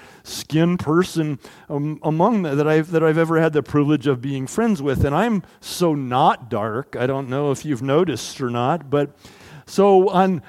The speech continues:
uh, you know, and he would come here, and I would go to India, as many of you know, back and forth many, many times. And whenever we were together, we loved to do this thing when we were introducing ourselves to someone for the first time.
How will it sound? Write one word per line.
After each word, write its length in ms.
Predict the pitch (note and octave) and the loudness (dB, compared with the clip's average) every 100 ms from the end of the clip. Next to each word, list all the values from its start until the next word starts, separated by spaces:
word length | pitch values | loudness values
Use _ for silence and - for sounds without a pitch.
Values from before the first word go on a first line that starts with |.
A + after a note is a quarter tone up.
| C3+ | -8
uh, 220 | F3+ F#3+ F3 | -2 0 2
you 120 | A3 | 2
know, 100 | G3+ | 4
and 100 | F#3+ | 4
he 120 | A#3+ | 4
would 180 | C4 - | 2 2
come 220 | A3+ A3+ | 4 4
here, 480 | F#3+ G3+ G#3+ G#3+ G#3 | 2 2 6 6 6
and 100 | E3 | 4
I 140 | F3+ | 2
would 140 | G3 F3+ | 2 2
go 120 | F#3+ | 4
to 100 | F3+ | 4
India, 540 | D#3+ F3 E3+ E3+ E3 | 4 0 2 6 6
as 160 | D#3 D#3 | 4 -2
many 260 | D3+ D#3 | -4 -2
of 160 | D3+ C3+ | 0 -2
you 140 | C3+ | -4
know, 320 | C#3+ C#3 D3 C#3+ | -4 0 0 2
back 380 | C#3 D3 D#3 | 2 2 0
and 120 | D#3+ - | -4 -2
forth 240 | C#3+ B2+ | -4 -4
many, 200 | D#3 F#3+ | -4 -2
many 200 | F#3 F3+ | -2 -4
times. 560 | - C#3 C3+ C#3 B2+ - - - - | -2 -2 0 -2 -8 -16 -20 -20 -6
And 120 | E3+ | 0
whenever 300 | F#3 A#3 C#4+ | 4 4 4
we 140 | D4+ C#4 | 6 6
were 120 | B3 | 4
together, 640 | G3 E3 C#3+ B3+ C#4 G#3+ | 2 0 6 6 8 6
we 140 | F3 E3 | 4 6
loved 300 | G#3+ A#3+ F3+ | 6 4 -2
to 80 | |
do 140 | E3 F3 | -4 -2
this 240 | E3 - | -2 -2
thing 200 | G#3+ A3+ | 0 2
when 140 | F#3+ E3 | 2 2
we 100 | E3 | 2
were 120 | E3 | 2
introducing 680 | F#3 F#3 F3 E3 G3 G#3 F#3 | 2 0 -2 -2 -2 0 0
ourselves 520 | D3 C3+ E3 D3+ C3 | 0 0 2 2 0
to 100 | C#3 | -4
someone 520 | - F#3+ G3 E3 D3+ | -2 2 2 2 -2
for 120 | C#3 D3+ | -4 -6
the 100 | C#3 | -6
first 360 | E3 D#3+ - | -2 -4 0
time. 340 | A3 A3 F3 | 2 2 2